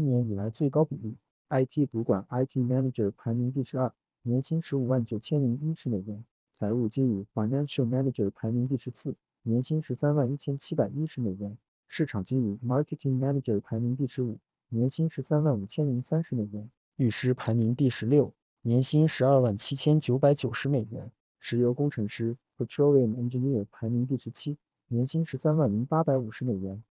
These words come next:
销售经理，Sales Manager 排第十九，年薪十二万七千四百九十美元；精算师，Actuary 排名第二十二，年薪十万五千九百美元。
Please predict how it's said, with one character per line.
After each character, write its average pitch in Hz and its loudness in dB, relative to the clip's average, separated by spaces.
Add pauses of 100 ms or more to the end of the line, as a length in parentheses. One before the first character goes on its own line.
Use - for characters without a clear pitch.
(140)
销 127 4
售 123 4
经 127 0
理， 101 -2
Sales 135 2
Manager 127 0
排 104 -4
第 131 -2
十 131 -6
九， - -8 (320)
年 117 0
薪 160 0
十 - 0
二 131 4
万 107 2
七 - -2
千 139 -2
四 - -2
百 120 2
九 160 -4
十 - -6
美 113 0
元； 98 -6 (320)
精 135 -2
算 131 4
师， 117 -2 (100)
Actuary 127 0
排 113 -6
名 117 0
第 147 2
二 139 6
十 - -4
二， 123 0 (280)
年 117 0
薪 156 0
十 127 -4
万 123 4
五 101 -4
千 147 0
九 120 -2
百 127 0
美 110 -2
元。 107 -8